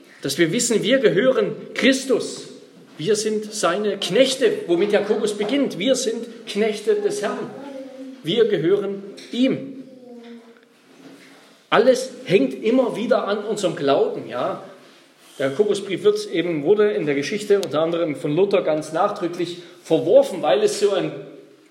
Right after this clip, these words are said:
zu, ein Buch zu sein scheint, in dem es nur um Werke geht und um Werkgerechtigkeit. Aber eigentlich geht alles um Glauben. Aber eben um den Glauben in seiner Tätigkeit,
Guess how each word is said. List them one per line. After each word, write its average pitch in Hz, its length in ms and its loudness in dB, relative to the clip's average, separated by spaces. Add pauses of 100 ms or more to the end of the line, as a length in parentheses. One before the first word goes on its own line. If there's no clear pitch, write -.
(140)
zu, - 160 -6 (320)
ein 175 160 -2
Buch 269 220 6
zu - 100 -8
sein 175 260 -2
scheint, 180 200 0
in 170 60 0
dem 208 120 4
es - 80 0
nur 247 160 0
um 170 160 0
Werke 214 320 2
geht 156 220 -4
und 156 140 -2
um 147 120 -4
Werkgerechtigkeit. 160 800 -4 (880)
Aber 170 180 2
eigentlich 262 420 2
geht - 220 -8
alles 214 300 4
um 175 220 -2
Glauben. 233 400 4 (1040)
Aber 160 260 4
eben 202 340 2 (240)
um 214 400 0 (880)
den 156 160 2
Glauben 185 580 2
in 247 220 2
seiner 202 520 -2
Tätigkeit, 202 720 -4